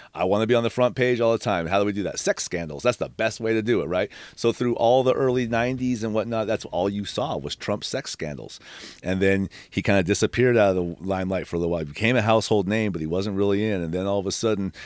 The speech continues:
you know, now he's gonna be president, but he's gonna be on the G O P when he was always a Democrat. Um, y-, you know, it, it's like, he is, like, to me, he's the perfect example of, yes, we got a bunch of jerk offs in this world that are running things,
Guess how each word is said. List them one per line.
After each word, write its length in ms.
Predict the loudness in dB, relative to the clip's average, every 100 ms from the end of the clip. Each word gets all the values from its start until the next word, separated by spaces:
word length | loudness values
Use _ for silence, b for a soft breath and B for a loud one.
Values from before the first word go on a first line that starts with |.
| B
you 100 | -4
know, 160 | -2 0
now 200 | 0 0
he's 100 | 0
gonna 120 | -2
be 80 | -4
president, 460 | 0 2 2 -2 -2
but 60 |
he's 100 | -2
gonna 160 | -2 -2
be 140 | -2
on 80 | -2
the 80 | -4
G 240 | -2 2
O 120 | 2
P 280 | 2 -2 -2
when 140 | -4 -6
he 100 | -6
was 160 | -6
always 260 | -4 -4 -2
a 60 |
Democrat. 540 | 0 0 0 -4 -12 -12 B B B B
Um, 540 | 0 4 4 4 0 -4 -12
y-, 320 | -18 -8 -8 -4
you 140 | -2
know, 240 | 2 4
it, 160 | 4 2
it's 140 | 0 2
like, 200 | 2 0 B B B B -16
he 220 | -4 2
is, 160 | 4 4
like, 380 | 2 0 -16 -4
to 100 | 0
me, 320 | 2 2 0
he's 140 | -4
the 80 | -4
perfect 340 | -2 0 0 -2
example 420 | 0 -2 0 0
of, 160 | 0 -6 b b
yes, 520 | -6 -4 -4 -6 -10 b b
we 140 | 0
got 160 | 2 2
a 60 | 0
bunch 260 | -2 -2
of 100 | -4
jerk 300 | 0 0 2
offs 220 | 2 2 0
in 80 |
this 160 | -4 -2
world 320 | 2 2 2
that 100 | 0
are 60 | 0
running 320 | 2 2 0
things, 400 | -4 -4 -4